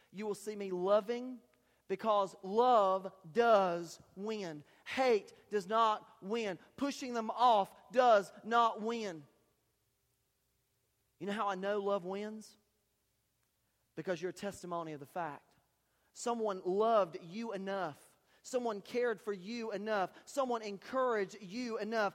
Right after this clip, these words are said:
Someone loved you so much they discipled you enough that God, in His amazing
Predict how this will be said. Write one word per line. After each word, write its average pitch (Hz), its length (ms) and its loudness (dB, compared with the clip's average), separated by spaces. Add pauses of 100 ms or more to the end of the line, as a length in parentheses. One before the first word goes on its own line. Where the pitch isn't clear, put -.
(120)
Someone 254 400 -2
loved 233 340 4
you 220 100 -8
so 262 200 -4
much 220 280 -4
they 233 180 0
discipled 240 800 0
you 240 380 -4
enough 220 540 2 (280)
that 220 320 2
God, 254 460 4
in 226 100 -4
His 226 160 -4
amazing 240 720 -4